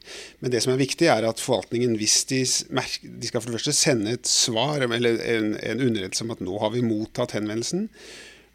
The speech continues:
og eventuelt klagen. Og hvis de, eh, ser, forvaltningen ser at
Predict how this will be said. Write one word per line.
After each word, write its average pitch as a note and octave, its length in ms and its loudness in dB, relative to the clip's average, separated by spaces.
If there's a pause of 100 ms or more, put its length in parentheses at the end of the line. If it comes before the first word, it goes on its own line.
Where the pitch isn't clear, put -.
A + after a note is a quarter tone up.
og A2 160 -8
eventuelt G#2+ 560 -4
klagen. C#3+ 540 2 (560)
Og A#2 220 2
hvis A#2 180 0
de, A#2 220 0
eh, - 260 -6
ser, D#3 380 2
forvaltningen A2+ 400 0
ser C#3+ 400 2
at - 240 -8